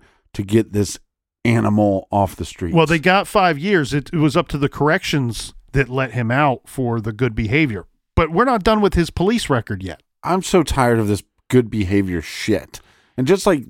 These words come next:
Speaker 1: th-, the case that we're talking about, uh, I believe it was last week, when the, when they,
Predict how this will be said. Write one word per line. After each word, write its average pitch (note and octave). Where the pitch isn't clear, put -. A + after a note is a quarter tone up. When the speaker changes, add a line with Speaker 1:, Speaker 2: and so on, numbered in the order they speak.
Speaker 1:
th-, A#2
the B2
case D3+
that C#3
we're B2
talking A#2
about, G2+
uh, F2
I E2+
believe G#2
it F#2
was D#2
last G#2+
week, E2+
when A#2+
the, B2+
when C3+
they, B2